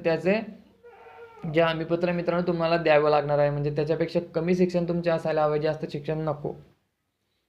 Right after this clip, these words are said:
त्यानंतर मित्रांनो, कमाल मर्यादा बारावी पास न ठेवल्यास उच्च शिक्षित उमेदवारांकडून जास्तीत जास्त लाभ घेतला जाऊन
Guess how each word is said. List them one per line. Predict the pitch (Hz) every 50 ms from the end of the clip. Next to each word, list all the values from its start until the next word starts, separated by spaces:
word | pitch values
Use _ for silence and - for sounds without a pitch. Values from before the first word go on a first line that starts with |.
| _ _ _ -
त्यानंतर | 165 170 180 185 180 190
मित्रांनो, | 190 202 185 202 202 202 202 208 214 214 214 - - - _ _ -
कमाल | 175 180 190 202 214
मर्यादा | 208 202 190 185 185 180 175 190 180
बारावी | 165 160 160 160 165 175 175
पास | 175 175 170 170 170 170 180
न | 170 180 185
ठेवल्यास | 185 185 170 156 151 156 156 151 - - - - -
उच्च | - 170 170 - 202
शिक्षित | 190 196 180 180 185 180 180
उमेदवारांकडून | 180 170 165 160 165 165 165 170 170 170 170 170 170
जास्तीत | 165 165 160 160 - 180 160
जास्त | 151 175 180 180 - 185
लाभ | 165 160 160 160 160
घेतला | 156 156 151 156 160 156
जाऊन | 151 151 151 156 156